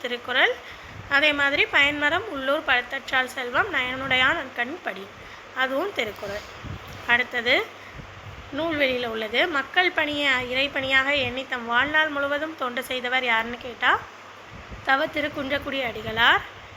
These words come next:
இவருடைய நூல்கள் நாயன்மார் அடிச்சுவட்டில், ஆலயங்கள், சமுதாய மையங்கள்,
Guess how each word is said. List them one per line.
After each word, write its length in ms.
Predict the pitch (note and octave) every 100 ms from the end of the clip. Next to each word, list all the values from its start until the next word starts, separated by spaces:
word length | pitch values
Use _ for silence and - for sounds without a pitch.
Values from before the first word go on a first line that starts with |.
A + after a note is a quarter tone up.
| -
இவருடைய 380 | C4+ C#4 C#4 C4
நூல்கள் 500 | C4 D4 D#4 E4 E4+
நாயன்மார் 720 | C4 B3 C4+ C#4+ C#4+ C#4+ B3+
அடிச்சுவட்டில், 520 | A#3+ - C4+ C4 D#4+
ஆலயங்கள், 680 | B3 G#3+ B3 C4 C4 C4+ E4+
சமுதாய 600 | E4 A#3+ B3 C4 C4+ C4+
மையங்கள், 460 | C4+ C4 C4+ D#4+